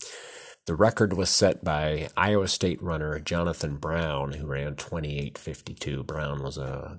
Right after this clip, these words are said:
Great Britain, runner from Great Britain at the time. So he broke twenty-nine. The only man to do it on that hilly course. It was a hilly course, uh,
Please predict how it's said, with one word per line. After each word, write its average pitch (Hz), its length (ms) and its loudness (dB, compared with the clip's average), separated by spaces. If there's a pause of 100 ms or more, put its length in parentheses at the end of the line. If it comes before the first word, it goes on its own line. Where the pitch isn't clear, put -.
Great - 380 2
Britain, 69 520 2 (120)
runner 90 320 -2
from 78 340 -4 (220)
Great - 280 -2
Britain 76 440 -2 (120)
at - 120 -8
the 82 80 -6
time. 71 480 -2 (800)
So - 160 -4
he 82 140 -4
broke 80 500 -4
twenty-nine. 78 500 -2
The 95 140 6
only 120 200 6
man 104 300 4
to 85 280 -2
do 98 200 6
it 90 160 0
on 80 240 0
that 90 240 -2
hilly 139 320 6
course. - 500 4
It 82 80 -4
was 95 220 0
a 80 80 -4
hilly 78 260 0
course, 73 540 -4
uh, - 260 -10